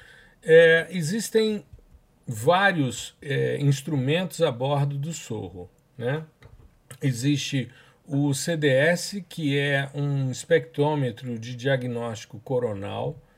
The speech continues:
Tem o sistema Celias, que é um sistema de análise de carga,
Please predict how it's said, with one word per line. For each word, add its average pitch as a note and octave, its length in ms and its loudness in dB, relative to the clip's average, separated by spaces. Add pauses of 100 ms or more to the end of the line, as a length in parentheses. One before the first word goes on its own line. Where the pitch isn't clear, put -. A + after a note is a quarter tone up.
(500)
Tem F3+ 480 -2 (220)
o D#3 160 0
sistema E3 540 -2
Celias, E3+ 920 4
que D#3 240 -2
é D3+ 60 4
um D3 100 0
sistema E3+ 420 -2
de D3+ 120 2
análise C#3+ 480 0
de C3 100 -6
carga, D#3+ 680 -2